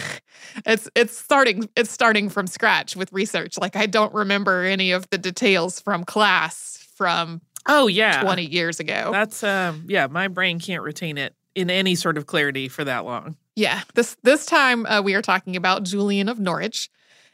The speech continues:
Speaker 1: And we've talked about other mystics before. Like I just said, there was Marjorie Kempe and Hildegard of Bingen. We haven't really talked about mysticism in general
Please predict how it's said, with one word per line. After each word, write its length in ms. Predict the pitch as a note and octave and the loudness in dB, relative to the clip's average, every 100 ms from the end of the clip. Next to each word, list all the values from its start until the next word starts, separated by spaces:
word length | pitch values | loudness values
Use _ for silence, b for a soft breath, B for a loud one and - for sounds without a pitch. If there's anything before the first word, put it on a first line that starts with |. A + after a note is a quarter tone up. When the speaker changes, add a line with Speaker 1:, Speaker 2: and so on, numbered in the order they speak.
| _ | _
Speaker 1:
And 400 | G3+ G3 F#3+ F#3 G#3 | 2 2 2 -2 -4
we've 140 | G#3 | -2
talked 240 | A3+ A#3+ | 0 0
about 160 | - A#3+ | 2 2
other 160 | A#3 B3 | 2 2
mystics 360 | A3+ - - | 0 -2 -4
before. 540 | - - G#3+ G3+ G#3 A#3 | -6 -2 2 4 4 2
Like 180 | F#3 | 0
I 60 | G3 | 0
just 180 | A3+ - | -2 0
said, 220 | G3+ G3 | 0 2
there 100 | G3 | 2
was 260 | F#3+ F#3 G3 | 2 0 2
Marjorie 340 | G3 G3 F#3 | 2 4 0
Kempe 460 | - D#4 D4 C#4+ G#3 | 0 2 4 2 0
and 140 | G3 | -2
Hildegard 460 | - A#3+ A3+ G3+ F3 | 0 2 4 4 2
of 200 | E3+ - | -2 0
Bingen. 400 | B3+ B3+ A#3+ A3+ B B _ | 2 4 2 -2 B B _
We 200 | A3 C4+ | 4 4
haven't 800 | - - E4+ G4+ A#4+ G#4 - G#3 | 4 2 4 4 4 0 -2 -2
really 340 | B3+ C4+ C4+ | 0 2 0
talked 360 | - A3 A3+ A3+ | 0 2 2 2
about 300 | G#3 G3 G3+ | 4 4 2
mysticism 840 | G3+ C#4+ - D4 D4 C4 C4+ B3 - | -2 -2 -2 -4 -2 0 0 0 -2
in 460 | A#3 D4 D#4 C4 | -2 0 -2 -2
general 760 | F#3+ G#3 C4 A#3 D3 F2+ - | 0 2 2 2 0 -2 -6